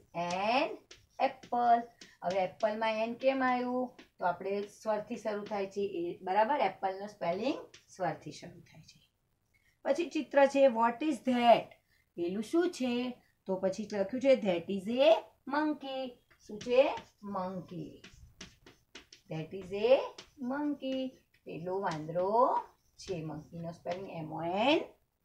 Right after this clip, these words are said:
કે વાય. તો વસ્તુ, પક્ષી, પ્રાણી વિશે જાણવા માટે what એટલે કે what વડે પ્રશ્ન પૂછાય છે અને આપણે એનો જવાબ this અથવા that નો ઉપયોગ હોય એના પ્રમાણે વાક્ય પ્રમાણે, પ્રશ્ન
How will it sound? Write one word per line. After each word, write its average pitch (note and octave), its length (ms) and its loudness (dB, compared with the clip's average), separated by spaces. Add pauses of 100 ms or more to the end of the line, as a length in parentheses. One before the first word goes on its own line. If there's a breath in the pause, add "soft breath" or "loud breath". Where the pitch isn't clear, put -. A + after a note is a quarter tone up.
(140)
કે C#4+ 320 0
વાય. B3 360 2 (560 soft breath)
તો F#3 100 0
વસ્તુ, G#3+ 420 -2
પક્ષી, A3+ 460 0
પ્રાણી G#3+ 580 2 (320 soft breath)
વિશે F3+ 300 -4
જાણવા G3 360 -2
માટે A#3+ 280 2
what G#3+ 360 2
એટલે G#3 180 -4
કે G#3 140 -8
what G3 380 -4
વડે G#3 220 -2
પ્રશ્ન G3 380 -12
પૂછાય F#3+ 560 2
છે - 540 -8 (180 loud breath)
અને F3+ 140 -4
આપણે F3+ 260 -2
એનો F3+ 200 -2
જવાબ F#3+ 480 4 (440)
this C4 220 -4
અથવા A3 300 2
that F#3 340 2
નો G3+ 100 -2
ઉપયોગ F#3 320 -4
હોય B3 260 2 (120)
એના F3 180 -8
પ્રમાણે F3 420 -8
વાક્ય E3+ 360 -6
પ્રમાણે, D#3+ 380 -6
પ્રશ્ન A3 440 -6